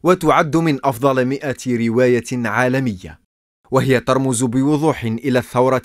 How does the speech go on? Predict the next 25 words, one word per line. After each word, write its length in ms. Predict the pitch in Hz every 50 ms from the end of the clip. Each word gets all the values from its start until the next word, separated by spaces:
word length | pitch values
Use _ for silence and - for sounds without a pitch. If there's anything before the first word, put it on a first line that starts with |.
| -
الروسية 720 | 135 131 120 123 131 131 120 - - 123 101 90 90 85 90
تحت 320 | - - - - - 113
حكم 380 | 101 - 131 123 - 123 120 113
جوزيف 380 | 104 107 120 113 104 123 117
ستالين، 540 | - - - - 151 127 104 95 85 80 90 _ _ _ _ _ _ _ _ _ _ -
أين 240 | 151 143 135 120 -
تعرض 380 | 123 92 98 117 110 110 98
الشعب 420 | 107 98 - - 127 113 120 120 120
للخداع، 760 | 123 113 120 107 - - 127 110 92 92 85 82 80 - _ _ _ _ _ _ _ _ _ _ _ -
وانتهت 680 | 120 135 135 127 120 110 - 143 135 123 120 123 -
الثورة 420 | 131 117 - - 135 131 127 123 117 - 139 151
آنذاك 560 | 139 123 123 120 101 123 120 120 117 - - - _ _ -
بانعدام 640 | 120 147 143 135 113 117 127 113 123 131 127 131 135
العدالة 540 | 127 120 98 101 117 104 120 120 117 113 - 123
الاجتماعية. 1000 | 113 117 147 117 - - - 120 117 113 113 101 98 95 - - - - _ _ _ _ _ _ _ _ _ _ _ _ - _ -
وجورج 520 | 156 170 160 127 175 208 208 175 143 - - -
أورويل 400 | 175 180 180 180 196 208 196 180
هذا 500 | 139 147 131 107 90 80 87 82 80 - - _ _ _ _
هو 180 | 110 117 135 151
اسم 400 | 143 - - 139 139 135 120 104
مستعار 580 | 101 - - - 110 87 107 117 123 135 135
لصحفي 760 | 127 113 113 107 - 120 - 110 104 - 127 131 135 139 139
وروائي 640 | 120 107 107 101 107 104 107 110 - 123 117 123
بريطاني 840 | 135 135 123 107 104 120 131 147 143 - 151 143 127 113 101 90 87 92
يسمى 480 | 101 101 - 151 143 143 139 135 139